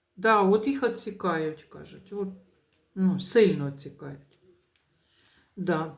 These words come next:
І що вони там сильні і зможуть, кажуть, ну, це брехня. Брехня.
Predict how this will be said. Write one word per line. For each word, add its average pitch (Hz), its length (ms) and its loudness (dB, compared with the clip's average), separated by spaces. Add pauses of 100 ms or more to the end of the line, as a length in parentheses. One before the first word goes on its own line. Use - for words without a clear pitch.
(140)
І 202 80 -6
що 262 220 2
вони 277 320 6
там 262 180 0
сильні 262 540 4
і 247 40 -2
зможуть, 277 540 4
кажуть, 185 380 0
ну, 285 120 0
це 277 140 -2
брехня. 202 540 -4 (1200)
Брехня. 202 920 0